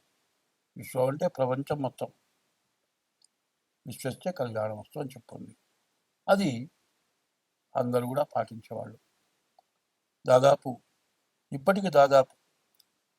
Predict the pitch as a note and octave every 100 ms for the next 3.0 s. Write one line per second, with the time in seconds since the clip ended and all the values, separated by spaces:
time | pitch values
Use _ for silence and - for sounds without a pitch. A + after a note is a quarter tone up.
0 | _ _ C3 C3+ D#3+ G3+ G3+ F3 D#3 D#3+
1 | C#3+ A#2+ C3 B2 B2+ B2 C3 C#3+ C3+ A#2+
2 | - _ _ _ _ _ _ - C3+ D3+